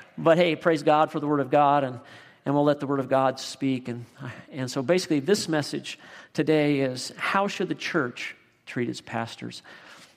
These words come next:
Let's read the text. We'll take it in sections. First, let's read verses seventeen and eighteen. It says, "The elders who rule well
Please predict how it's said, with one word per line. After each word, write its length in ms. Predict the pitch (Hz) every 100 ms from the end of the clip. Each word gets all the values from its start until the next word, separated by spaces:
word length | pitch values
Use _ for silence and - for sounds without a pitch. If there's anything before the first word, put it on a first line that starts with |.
| -
Let's 200 | 165 -
read 180 | 165 151
the 80 | 127
text. 560 | - 143 127 - -
We'll 120 | 147
take 240 | 139 202 202
it 60 |
in 100 | 180
sections. 500 | 151 - 170 - 147
First, 240 | - - -
let's 200 | 131 156
read 260 | 156 151
verses 320 | 131 143 143 -
seventeen 460 | 156 156 151 147
and 100 | 135
eighteen. 460 | 135 139 - 123 131 - - - _ _ _ _ _ -
It 100 | -
says, 180 | 160
"The 180 | 139 143
elders 380 | 160 185 170 147
who 160 | - 151
rule 400 | 143 147 139 127
well 500 | 143 143 127 123